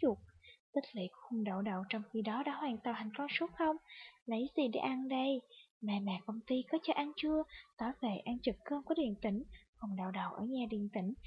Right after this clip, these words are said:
mình may mà cũng không cần phải trả tiền thuê nhà, ngày tháng sắp tới cũng không đến nỗi không sống được, là tháng sau nhận lương thì sẽ tốt hơn. Lý Minh Triết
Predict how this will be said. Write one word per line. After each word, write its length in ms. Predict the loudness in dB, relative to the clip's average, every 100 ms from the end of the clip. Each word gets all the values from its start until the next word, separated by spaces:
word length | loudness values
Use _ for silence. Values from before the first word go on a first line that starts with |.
| -16 -8
mình 220 | -4 -2 0
may 260 | 0 0 -2
mà 60 | -4
cũng 120 | -4 -2
không 220 | -2 -4 -8 -4
cần 220 | -2 -2 -2
phải 80 | -4 -2
trả 160 | -2 0
tiền 160 | 0
thuê 140 | 0 0
nhà, 340 | 0 0 0 -2 -10 -12 -6
ngày 140 | -4 -4
tháng 100 | -4 -2
sắp 100 | -2
tới 180 | 2 2
cũng 160 | 2 -4
không 200 | -4 -2
đến 140 | -2 0
nỗi 180 | -2 -4
không 120 | -6
sống 260 | -4 -6 0
được, 160 | 0 0 -6 -14 -8
là 80 | -4 -2
tháng 120 | -2
sau 300 | 0 0 0
nhận 200 | 0 -2 0
lương 200 | 0 0
thì 40 | 0 -2
sẽ 100 | -2
tốt 140 | 0 -2
hơn. 320 | 0 2 2 0 _ -20 -18 -4
Lý 100 | -2
Minh 200 | 0 -2 0
Triết 160 | -2